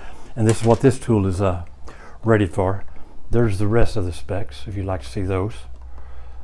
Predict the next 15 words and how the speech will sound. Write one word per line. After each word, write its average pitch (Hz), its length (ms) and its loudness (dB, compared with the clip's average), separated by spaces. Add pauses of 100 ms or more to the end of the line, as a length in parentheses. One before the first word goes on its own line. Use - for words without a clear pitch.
I 101 80 -6
got 131 200 2
this 110 120 -2
guy 123 220 2
on 110 160 2
sale, 101 480 4 (1040)
um, 95 640 4 (480)
in 117 100 0
a - 20 0
parking 104 300 4
lot 98 400 -4
sale, 107 360 -2
one 113 160 -2
of 107 40 -2
their 104 240 0